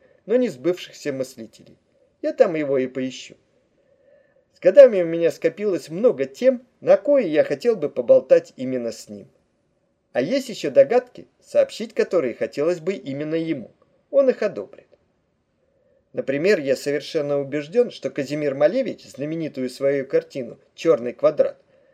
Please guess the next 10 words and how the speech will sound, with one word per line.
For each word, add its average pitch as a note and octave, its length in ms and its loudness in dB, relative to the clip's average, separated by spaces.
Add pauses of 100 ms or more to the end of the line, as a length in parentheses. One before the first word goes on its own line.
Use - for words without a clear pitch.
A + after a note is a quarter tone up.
(220)
которой D#3 420 4
целые D#3+ 440 2
уже C#3+ 200 -6
тома D#3+ 320 4
искусствоведы C#3+ 760 2
посвятили, A#2+ 640 -12 (480)
из C3 180 -8
иных B3 300 0
писал C#3 380 2
соображений, A#2 720 4